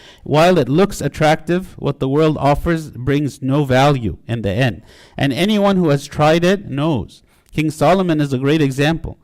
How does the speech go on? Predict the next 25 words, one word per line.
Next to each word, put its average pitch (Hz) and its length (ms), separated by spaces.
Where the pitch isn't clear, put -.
who 143 160
has 139 200
tried 160 300
all 156 280
things 175 420
in 139 120
the 123 80
world 165 380
through 143 140
his 123 160
great 139 240
wealth 143 360
and 120 180
power, 160 400
and 131 180
yet 160 180
in 139 140
the 123 140
end 143 300
he 131 120
said, 139 220
"It 131 240
is 123 120
all 131 140
vanity. 123 600